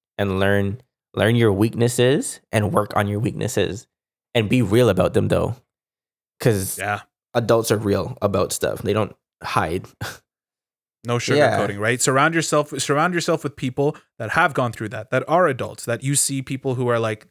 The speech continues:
Speaker 2: "That's the person I strive to be," or something like that. Surround yourself by people like that. They, they can help you, right? So,
Speaker 1: Yeah.
Speaker 2: yeah, I mean, hey, we're all, we're all moving. Listen, we're twenty-four still.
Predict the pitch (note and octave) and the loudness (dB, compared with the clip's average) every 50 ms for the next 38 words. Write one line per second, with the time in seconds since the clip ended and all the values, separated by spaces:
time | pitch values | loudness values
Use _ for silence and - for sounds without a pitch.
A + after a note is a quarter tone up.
0 | _ - D3 E3+ F3+ - - D3 - D#3 D3 - - B2+ B2 A#2+ - - - A2+ | _ 2 2 2 2 0 -4 -2 0 0 0 0 -2 -4 -4 -4 -4 -4 -4 -4
1 | A2+ A2 - - G#2+ G2+ F#2+ F2+ - G#2+ A#2 A2 - - C3+ C3 - C#3 A#2 G#2+ | -4 -4 -4 -8 -10 -10 -12 -12 -8 -6 -4 -2 -2 -2 -2 -4 -4 -8 -8 -8
2 | G#2 G2+ G2+ _ - B2+ - A#2 - _ _ _ _ _ _ - F3+ G#3+ C4 A3+ | -8 -10 -10 _ -16 -18 -18 -18 -20 _ _ _ _ _ _ -4 -2 -2 0 0
3 | F3 C#3+ - B2+ A2+ - A2 G#2 - G#2 - G2+ F2+ D2+ - _ - - - - | 0 -2 -2 -2 -2 -4 -6 -8 -10 -14 -18 -18 -20 -20 -20 _ -20 -20 -20 -20
4 | _ _ - A#2 B2+ C#3 C3 C3+ C#3 D3 - - C#3+ A#2+ - C#3+ D3+ D3 - G2+ | _ _ -8 -6 -6 -4 -2 -2 -2 -2 -2 -4 -4 0 0 0 0 0 -4 -12
5 | - _ _ _ _ _ _ _ _ _ _ _ - G2+ G#2+ A#2 B2 - _ - | -20 _ _ _ _ _ _ _ _ _ _ _ -12 -8 -8 -8 -8 -10 _ -8
6 | - G2 G2 F#2+ - - _ _ _ _ _ _ _ _ _ - E3 F#3 C3 G#2 | -6 -6 -6 -6 -8 -14 _ _ _ _ _ _ _ _ _ 0 2 2 2 0
7 | - _ - A#2+ A#2+ B2 B2 B2 A#2+ A2+ C3+ C3 A#2+ G#2+ - _ _ _ _ _ | -4 _ -6 -4 -4 -2 -2 -4 -2 0 0 0 0 0 -4 _ _ _ _ _
8 | _ - A2+ B2 C3 C#3+ D3 C3+ C#3 C#3+ D3 D3 C#3+ C3+ B2+ A2+ A#2 A2+ C3+ C3 | _ -4 0 2 2 2 2 4 4 4 4 4 2 0 0 0 0 0 0 0
9 | - A#2+ A2 A#2 C#3 - - D#3+ C#3+ C#3+ C3+ - - C3+ C3+ C3+ C3+ B2+ - - | 0 -2 0 0 0 0 0 0 0 0 -2 -2 0 2 2 4 2 2 0 2
10 | C#3+ C3+ C3+ C#3 C#3 C3 - | 2 2 4 2 0 -2 -6